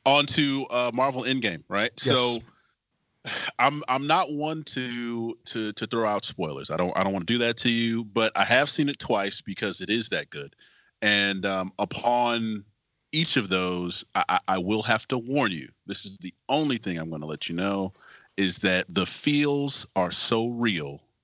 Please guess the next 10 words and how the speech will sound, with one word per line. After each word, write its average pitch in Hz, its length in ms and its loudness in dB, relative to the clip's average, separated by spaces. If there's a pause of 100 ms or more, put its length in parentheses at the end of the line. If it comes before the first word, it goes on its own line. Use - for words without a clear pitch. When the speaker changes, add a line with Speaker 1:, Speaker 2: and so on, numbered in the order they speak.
(220)
Speaker 1:
in 95 160 0
this 87 200 -2
movie. 78 320 -8 (600)
Um, 82 600 -2 (480)
go 117 320 4
in 127 140 2
with 117 120 -4
an 98 80 -2
open 104 220 0
mind 98 420 2